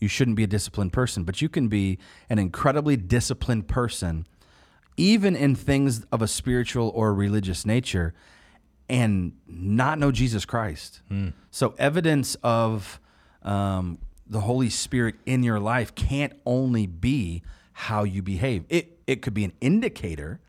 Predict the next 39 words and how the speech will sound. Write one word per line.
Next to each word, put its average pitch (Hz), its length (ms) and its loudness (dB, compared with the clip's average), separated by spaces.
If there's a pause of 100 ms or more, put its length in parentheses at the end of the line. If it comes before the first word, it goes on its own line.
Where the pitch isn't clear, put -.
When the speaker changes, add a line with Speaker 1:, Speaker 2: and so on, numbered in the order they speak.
Speaker 2:
Right. 87 340 0 (540)
Speaker 1:
but 113 380 0 (440)
it 143 140 -2
should, 123 320 0
we 139 100 0
should - 180 -2
always 135 360 2
be 113 140 0
examining 107 640 0
our 104 320 0
desires. 92 640 -2
It's 92 140 -8
not 123 160 0
like 117 180 -2
I 104 60 2
want 107 320 0
to 104 220 -2 (280)
murder 123 640 4
so-, 113 220 -4
it's 123 220 2
not 135 60 4
like 127 100 2
I 127 60 2
go 113 200 4
and 95 140 2
murder 117 380 4
somebody, 82 640 -2 (420)
but 110 100 0
I 127 60 6
might 180 140 4
have 127 100 2
a 95 60 0
strong 123 640 2
desire 101 640 2 (260)
of 85 140 -8
hatred 87 500 -2
towards 113 380 2
that 90 180 -6
person. 143 380 -2